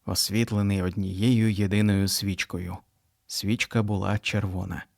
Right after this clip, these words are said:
Вона стояла на людському черепі, а череп лежав на столі, що займав майже всю кімнату. За столом сидів кремезний чоловік у темному вбранні.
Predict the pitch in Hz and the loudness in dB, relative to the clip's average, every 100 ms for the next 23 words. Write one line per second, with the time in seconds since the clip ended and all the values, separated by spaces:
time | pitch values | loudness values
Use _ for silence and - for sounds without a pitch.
0 | _ _ - 90 104 131 - 113 117 127 | _ _ -10 -2 2 2 2 2 6 6
1 | 120 113 107 104 - 123 113 107 - 120 | 6 6 6 2 2 4 6 4 2 2
2 | 98 87 87 95 - _ _ - - - | 2 0 -4 -8 -12 _ _ -12 -10 0
3 | 120 127 117 104 98 107 107 104 92 - | 2 2 2 0 2 4 4 4 2 0
4 | 92 95 120 - _ - - 95 90 98 | 0 2 0 0 _ -10 -4 -2 2 4
5 | 117 110 107 104 98 95 90 - 113 - | 4 4 2 2 2 0 -2 0 -2 0
6 | 113 107 95 92 92 - _ _ _ _ | 2 4 2 -2 -8 -10 _ _ _ _
7 | - 101 104 - 123 143 135 120 123 113 | -4 0 2 4 4 6 4 6 6 6
8 | - 113 123 113 113 - 110 104 127 120 | 6 6 6 8 6 4 4 6 4 2
9 | 104 117 110 110 113 104 107 113 107 95 | 2 4 6 8 8 6 6 6 8 6
10 | 95 | 2